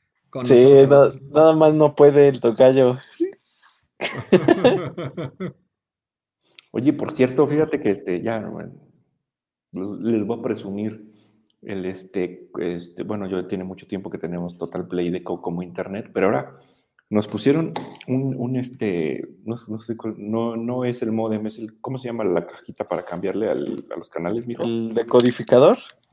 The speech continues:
Speaker 3: El
Speaker 1: Ajá.
Speaker 3: decodificador, gracias. Está chingón, ¿eh? Trae
Speaker 1: Sí,
Speaker 3: Alexa
Speaker 1: sí.
Speaker 3: y trae una bocina de estas Van Hanolufsen, ¿o cómo se
Speaker 1: Ajá.
Speaker 3: llaman?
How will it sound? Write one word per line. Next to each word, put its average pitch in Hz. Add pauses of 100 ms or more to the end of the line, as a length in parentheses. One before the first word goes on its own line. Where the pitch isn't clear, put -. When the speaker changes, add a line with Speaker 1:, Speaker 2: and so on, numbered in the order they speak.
Speaker 3:
El 98
Speaker 1:
Ajá. 92
Speaker 3:
decodificador, 95
gracias. 82 (920)
Está -
chingón, 117
¿eh? 277 (1700)
Trae 135
Speaker 1:
Sí, 160
Speaker 3:
Alexa 156
Speaker 1:
sí. 135
Speaker 3:
y 131
trae 139
una 139
bocina 110
de 127
estas 131
Van 120
Hanolufsen, 117 (640)
¿o -
cómo 117
se 113
Speaker 1:
Ajá. 139
Speaker 3:
llaman? 247